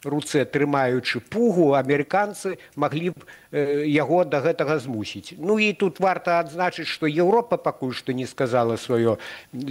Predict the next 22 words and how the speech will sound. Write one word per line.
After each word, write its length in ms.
свайго 420
слова. 460
Яна 400
назірае, 800
чым 320
гэты, 240
так 160
бы 160
мовіць, 320
трампаўскі 720
эк-, 240
эксперымент 880
скончыцца. 640
Хаця, 400
калі 320
б 160
была 400
каардынацыя, 760
на 140
жаль, 240
Трамп, 480
э, 1200